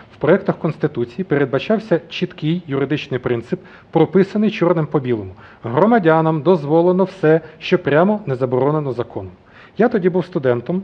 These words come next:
в дві тисячі другому році, я вирішив судитися з незаконною добудовою атомних електростанцій. Ну, такий, знаєте, піонер, такий романтик, я написав позовну заяву, прийшов з нею в Печерський суд,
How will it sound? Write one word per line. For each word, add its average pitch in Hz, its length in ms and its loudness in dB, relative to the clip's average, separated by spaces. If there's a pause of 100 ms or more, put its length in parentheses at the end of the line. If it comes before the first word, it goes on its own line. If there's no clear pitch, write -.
в 123 120 -8
дві 156 100 -2
тисячі 160 260 -6
другому 165 360 0
році, 165 280 0
я 240 140 0
вирішив 180 400 -2
судитися 151 520 -4
з 127 80 -8
незаконною 147 580 -2
добудовою 135 520 -2
атомних 127 400 -4
електростанцій. 110 720 -8 (720)
Ну, 240 340 2
такий, 117 380 -8
знаєте, 117 380 -6
піонер, 180 720 4
такий 117 320 -6
романтик, 170 760 0
я 135 60 0
написав 135 460 -2
позовну 127 340 -4
заяву, 170 360 0
прийшов 147 380 -2
з 131 60 -10
нею 139 180 -2
в - 20 -8
Печерський 123 540 -6
суд, 233 280 -6